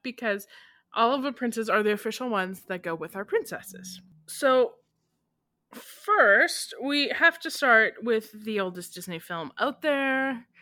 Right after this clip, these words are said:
which means the oldest prince out there, which is the, it, which would be, uh,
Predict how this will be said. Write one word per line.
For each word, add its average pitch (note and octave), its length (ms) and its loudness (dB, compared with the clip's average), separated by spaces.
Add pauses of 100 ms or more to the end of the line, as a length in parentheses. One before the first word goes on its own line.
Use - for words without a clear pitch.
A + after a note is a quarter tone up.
(340)
which A3+ 220 -4
means A3 220 0
the A#3 140 -2
oldest G#3+ 380 -2
prince G3+ 500 -6
out F3+ 200 -6
there, E3 300 -4 (440)
which G3 260 -4
is F3 520 -2 (500)
the, F#3 880 0 (120)
it, G#3+ 160 2
which A3+ 260 2
would A3+ 180 -2
be, A3+ 420 -4 (1200)
uh, G3 260 2